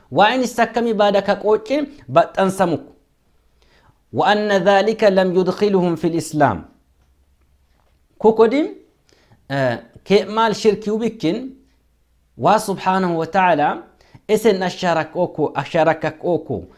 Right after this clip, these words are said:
ki'nuu mushrikuwa. Yaa ki am kamanna ma isuk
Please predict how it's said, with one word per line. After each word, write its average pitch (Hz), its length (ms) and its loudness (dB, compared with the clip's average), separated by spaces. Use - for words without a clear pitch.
ki'nuu 208 360 -2
mushrikuwa. 156 880 -2
Yaa 175 240 4
ki 190 160 -4
am 269 300 -2
kamanna 190 600 0
ma 160 180 -2
isuk 262 440 -6